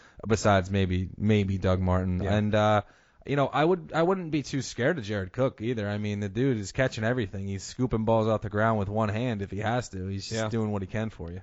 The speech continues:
Speaker 1: Re-
Speaker 2: Yeah.
Speaker 1: A lot of respect for Jared Cook this year.
Speaker 2: Yes.
Speaker 1: He's been big for us.
Speaker 2: Yes. Jets, Titans. Pass. Uh, this one's gonna be ugly, I
Speaker 1: Yeah.
Speaker 2: think, 'cause the Titans have not looked good since beating the Patriots by twenty-four.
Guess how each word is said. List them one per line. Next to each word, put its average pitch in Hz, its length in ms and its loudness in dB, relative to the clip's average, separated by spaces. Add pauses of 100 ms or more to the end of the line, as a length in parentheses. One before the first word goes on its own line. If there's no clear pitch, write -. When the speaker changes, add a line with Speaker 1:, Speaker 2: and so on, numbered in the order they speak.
(160)
Speaker 1:
Re- 104 120 -6 (280)
Speaker 2:
Yeah. 104 240 0 (220)
Speaker 1:
A - 40 -4
lot 170 140 6
of 226 60 2
respect 190 320 2
for 135 100 2
Jared 110 300 -2
Cook 104 180 -4
this 92 160 -10
year. 92 180 -10 (160)
Speaker 2:
Yes. 123 300 -2
Speaker 1:
He's 110 100 -12
been 165 120 -4
big 185 180 0
for 120 120 -4
us. - 260 -10 (380)
Speaker 2:
Yes. 117 480 -8 (480)
Jets, 185 300 -2
Titans. 165 680 -10 (460)
Pass. 147 560 -10 (1000)
Uh, 120 260 -12
this 131 120 -14
one's 151 180 -10
gonna 151 140 -4
be 143 140 -4
ugly, 110 340 -6 (460)
I 101 80 -10
Speaker 1:
Yeah. 87 120 -4
Speaker 2:
think, 107 240 -8
'cause 120 180 -8
the 110 60 -10
Titans 139 440 -4
have 120 160 -6
not 131 200 -4
looked 123 200 -8
good 120 260 -6
since 117 240 -10
beating 123 300 -8
the 113 80 -12
Patriots 117 420 -8
by 113 140 -6
twenty-four. 98 480 -4